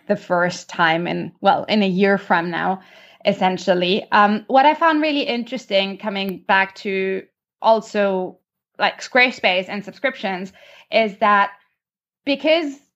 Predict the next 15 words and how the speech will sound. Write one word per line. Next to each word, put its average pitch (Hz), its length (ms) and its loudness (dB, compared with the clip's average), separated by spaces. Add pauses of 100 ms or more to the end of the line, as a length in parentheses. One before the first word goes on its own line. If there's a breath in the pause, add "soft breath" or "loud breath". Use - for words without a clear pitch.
(260)
auto 254 280 4
renew-, 202 680 -8
because 247 320 -6
it's 269 120 -4
auto 247 240 4
renewal, 202 680 -2
Squarespace 233 560 -4
only 247 260 -4
offers 214 800 2
credit 202 400 -4
card 247 320 -2
payments 262 640 -4
for 220 1000 2 (260)
the 220 220 0
subscriptions. - 880 -4